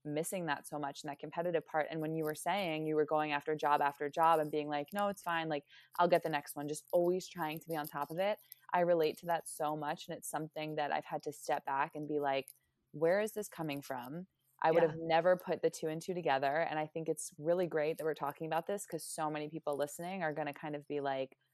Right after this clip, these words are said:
Speaker 1: "Whoa, I played sports growing up, and now I don't, and now I have all of these competitive issues, and I don't know what to do with it."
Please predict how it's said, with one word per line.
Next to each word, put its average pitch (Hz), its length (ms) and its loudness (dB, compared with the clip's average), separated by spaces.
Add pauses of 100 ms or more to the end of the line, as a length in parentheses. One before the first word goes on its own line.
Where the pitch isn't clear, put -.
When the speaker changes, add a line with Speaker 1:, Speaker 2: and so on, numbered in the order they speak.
(240)
Speaker 1:
"Whoa, 139 680 6
I 143 160 4
played 196 300 -4
sports 175 280 0
growing 147 260 0
up, 151 220 2
and 156 140 -2
now 139 180 4
I 139 120 2
don't, 175 420 0
and 147 180 -4
now 143 200 2
I 151 60 -2
have 190 280 2
all 175 160 8
of 156 100 2
these 151 180 -2
competitive 156 480 2
issues, 147 600 -2
and 160 100 -6
I 143 100 -2
don't 139 220 -4
know 143 120 -2
what 151 120 -4
to 190 100 -6
do 220 100 0
with 262 160 0
it." 123 240 2